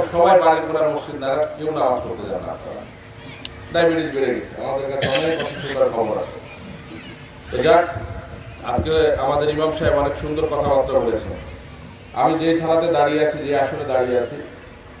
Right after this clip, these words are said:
এখানকার মানুষ, আমরা একবারে যে দরিদ্র সবাই, তা বলবো না, কিন্তু এখনো আমাদের ভালো খাবারের কিন্তু অনেক কষ্ট আছে। মানুষের ক্ষুধা তো নাই, ক্ষুধা নাই, কিন্তু মানুষের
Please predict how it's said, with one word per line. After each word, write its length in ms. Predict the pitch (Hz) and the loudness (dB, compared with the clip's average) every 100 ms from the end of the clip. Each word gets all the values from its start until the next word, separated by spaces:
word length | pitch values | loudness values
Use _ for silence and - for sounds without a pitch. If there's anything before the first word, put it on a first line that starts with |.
| - - 123 | -20 -14 -6
এখানকার 360 | 127 170 175 165 | 2 4 4 4
মানুষ, 200 | 151 151 - | 4 4 4
আমরা 280 | 151 151 165 160 - 131 | 2 4 4 2 -2 -4
একবারে 260 | 135 147 170 170 | -2 0 0 0
যে 60 | 170 | 0
দরিদ্র 300 | 151 151 - 147 139 | 2 2 2 0 0
সবাই, 200 | 139 135 135 | 0 2 2
তা 60 | 131 135 135 | 4 2 2
বলবো 200 | 131 117 | -2 -2
না, 60 | 117 123 135 | -2 -2 -6
কিন্তু 180 | 151 147 | -4 0
এখনো 200 | 139 160 156 | 0 0 0
আমাদের 240 | 143 143 143 127 | 0 0 -2 0
ভালো 140 | 135 135 | -2 0
খাবারের 340 | 117 127 127 127 | 0 0 0 -4
কিন্তু 140 | 117 117 | -6 -4
অনেক 140 | 117 110 | -4 -4
কষ্ট 180 | 107 117 104 | -4 -2 -4
আছে। 140 | - - - - - - - - - - - | -6 -10 -18 -20 -20 -20 -20 -16 -12 -12 0
মানুষের 320 | 143 185 180 - | 4 4 2 -2
ক্ষুধা 220 | 180 196 190 | 0 4 4
তো 60 | 190 156 | 2 2
নাই, 140 | 139 - - - | 0 0 -6 -12
ক্ষুধা 240 | 143 156 165 | -4 4 4
নাই, 120 | - - - | 4 0 -8
কিন্তু 220 | 135 135 170 - - - - | -10 -8 -6 -8 -10 -20 -8
মানুষের 320 | 120 151 156 | -4 -2 -2